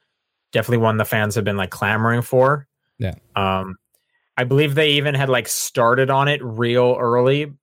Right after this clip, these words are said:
Speaker 1: when things got sidetracked at Telltale. The big question is, who is doing this? It has the Telltale Games name on it. I understand
Speaker 2: Right.
Speaker 1: it is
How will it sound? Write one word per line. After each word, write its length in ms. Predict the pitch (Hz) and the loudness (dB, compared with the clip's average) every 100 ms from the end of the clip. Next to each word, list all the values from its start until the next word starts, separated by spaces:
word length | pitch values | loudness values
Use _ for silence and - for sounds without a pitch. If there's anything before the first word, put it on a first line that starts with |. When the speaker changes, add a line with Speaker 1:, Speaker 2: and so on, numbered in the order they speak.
| - | -12
Speaker 1:
when 260 | 117 110 117 | -10 -10 -10
things 300 | 117 113 101 | -6 -6 -2
got 220 | 113 104 | -2 -2
sidetracked 640 | - 104 110 - 123 123 131 | -2 -2 -2 0 -2 0 -4
at 80 | |
Telltale. 560 | - 131 123 135 139 139 _ _ _ _ | -4 -2 0 0 -2 -4 _ _ _ _
The 80 | 135 | -2
big 220 | 117 165 | 0 0
question 400 | - 170 165 - | 0 0 0 0
is, 320 | 139 123 113 - _ _ _ _ _ | 0 0 -2 -12 _ _ _ _ _
who 400 | - 156 165 175 | -8 0 2 2
is 320 | 165 151 123 131 _ _ _ 135 | 0 -2 -4 -10 _ _ _ -8
doing 400 | 117 143 151 127 | 0 2 2 0
this? 400 | 98 90 - - _ _ _ _ _ - | -4 -6 -12 -16 _ _ _ _ _ -6
It 160 | 123 | -2
has 220 | 120 151 139 | 0 -2 -2
the 80 | |
Telltale 480 | 151 160 151 151 147 | -2 0 0 0 0
Games 400 | 127 127 127 120 | 0 0 -2 -2
name 240 | 117 120 113 | -2 0 0
on 140 | 104 | 0
it. 140 | 104 - | 0 0
I 120 | 117 | 0
understand 360 | 127 123 127 | 0 0 0
Speaker 2:
Right. 100 | - | 0
Speaker 1:
it 60 | - | 0
is 400 | 127 139 127 113 | 0 0 -2 -8